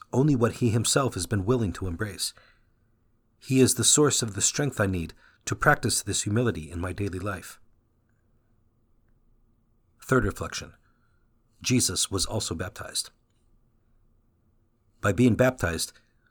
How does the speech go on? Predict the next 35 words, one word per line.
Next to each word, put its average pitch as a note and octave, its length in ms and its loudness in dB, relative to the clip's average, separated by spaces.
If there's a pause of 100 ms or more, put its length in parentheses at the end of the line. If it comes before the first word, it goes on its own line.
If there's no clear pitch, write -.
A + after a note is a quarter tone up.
(220)
Jesus C3 380 2
associates A#2 600 2
himself F#2 500 -2
with G2+ 100 -2
sinful A#2 380 0
humanity. F#2 540 -4 (1040)
He A#2+ 200 2
has A2 160 2
taken B2 300 2
our F#2 80 0
flesh - 560 -4
in G#2 100 -4
the G2+ 120 2
incarnation. G2 640 -4 (1120)
Now C3+ 260 4
he - 120 4
sets - 320 4
out B2 160 6
on G#2+ 80 4
the G#2 80 2
path A2+ 380 -2
of G2 100 -6
taking B2 300 0
our F#2+ 100 0
sins C3 300 0
upon G2+ 220 -2
himself, F#2+ 460 -4 (480)
so - 200 0
that A2 140 2
he A#2 80 4
might A2+ 200 4
redeem G2+ 320 0
us E2 100 -2
from F2+ 200 -4
them. D#2 180 -12